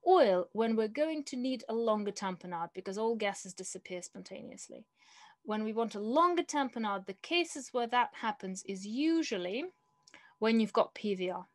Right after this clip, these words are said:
So when you've got f-, uh, fibrous tractional changes, when you've got proliferative retinopathy developing, because the cycle of P V R is about six to eight weeks. It takes six to eight weeks for P V R to mature.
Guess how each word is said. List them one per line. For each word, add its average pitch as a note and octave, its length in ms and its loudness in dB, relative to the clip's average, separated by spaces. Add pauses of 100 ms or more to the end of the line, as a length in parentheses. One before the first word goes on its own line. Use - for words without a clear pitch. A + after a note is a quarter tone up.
So - 240 -6
when G3 200 -2
you've G3 140 -4
got - 160 0
f-, - 400 -20
uh, G3 140 0
fibrous B3 680 2
tractional G#3+ 540 2
changes, F#3+ 360 -2
when F#3 120 -4
you've F#3 120 -6
got - 160 -6 (240)
proliferative G3 500 -10
retinopathy F#3+ 540 -8
developing, G#3+ 540 -2 (680)
because A#3 340 2
the A3+ 100 -6
cycle E4+ 600 0
of A3+ 140 -2
P A3 180 0
V G3+ 160 0
R G3 140 2
is G3+ 100 0
about A3+ 260 0
six - 320 -8
to G#3 120 -10
eight F#3+ 200 -6
weeks. - 320 -12
It - 100 -20
takes - 360 -16
six - 260 -10
to C4 120 -6
eight A3+ 160 -4
weeks G#3+ 240 -10
for G#3 80 -14
P G3+ 200 -14
V F#3+ 120 -8
R F3+ 120 -8
to - 160 -16
mature. - 480 -12